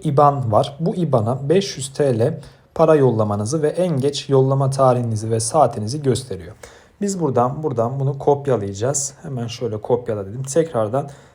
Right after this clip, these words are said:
mesaj kısmına yapıştırdım. Burada iban'ı kopyalayacağım arkadaşlar. Siz bir kağıda yazıp da bu işlemi gerçekleştirebilirsiniz.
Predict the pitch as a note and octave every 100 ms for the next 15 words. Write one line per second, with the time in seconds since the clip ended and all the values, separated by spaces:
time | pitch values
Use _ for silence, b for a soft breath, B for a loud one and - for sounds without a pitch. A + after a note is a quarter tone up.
0 | B C#3+ C3+ D#3 C#3 - B2+ A#2+ A2+ B2+
1 | C#3 C3+ - A2+ C#3+ C#3+ C3+ A#2+ C3+ C3
2 | A#2+ C3+ - B2 - A2+ G2+ G2 F#2 F#2
3 | F#2 G2+ F#2+ - F3+ E3 - C#3+ C3+ C3+
4 | - C#3+ B2+ A#2+ C3+ C3 C3+ - A#2 -
5 | B B B - D3 B2+ - A2 C3 A#2+
6 | A#2+ - A2 A2+ A2 - A2+ A2 F#2 -
7 | G#2 C3+